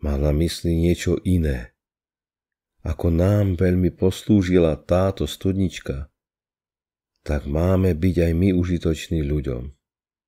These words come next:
Mladý človek zatiaľ iba mlčal. Preto ho tí dvaja vyzvali, aby povedal, čo si on o tom myslí.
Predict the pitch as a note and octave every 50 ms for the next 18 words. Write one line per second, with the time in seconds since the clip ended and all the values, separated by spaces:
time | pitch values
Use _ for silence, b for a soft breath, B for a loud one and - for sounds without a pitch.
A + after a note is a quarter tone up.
0 | _ _ _ _ _ _ _ _ _ _ _ _ _ _ _ _ _ _ _ _
1 | _ _ _ _ _ _ _ _ _ - C#2+ C2 C2 C2+ C#2 D2 D2+ D2 D#2 D2
2 | - - F2+ E2+ E2+ E2+ E2 D2+ E2 E2 D#2+ - - E2+ D#2+ D#2+ D#2+ C#2 D#2+ D2+
3 | D2 D2 D2 C#2+ - - - B1+ A#1 - - _ _ _ _ _ _ _ _ _
4 | _ _ _ _ _ _ _ _ _ _ _ _ _ - - D2 C#2+ - D#2+ D2+
5 | D2 D#2+ D#2 - - E2 D2 D2+ E2 E2 E2 E2 D#2+ D2+ C#2+ D#2+ D#2 D#2 F2 F2
6 | F2 F2+ F2+ F#2 F#2 F#2+ - _ _ _ _ _ _ _ _ _ _ _ _ _
7 | _ _ _ _ _ _ _ _ - - D#2 C#2+ - D#2+ D2+ - - F2 F2 F#2
8 | F#2 F2 F#2+ F2+ F2+ F2+ F#2 F2 _ _ _ _ _ _ _ _ _ _ _ _
9 | _ _ _ _ _ _ - - E2+ D#2+ - - A#2 A2+ - E2 G2+ G2+ F#2 F#2
10 | F#2 - G2 F#2 F2+ E2 D#2 D2 - - - C#2 C#2 C2+ C#2+ D2 -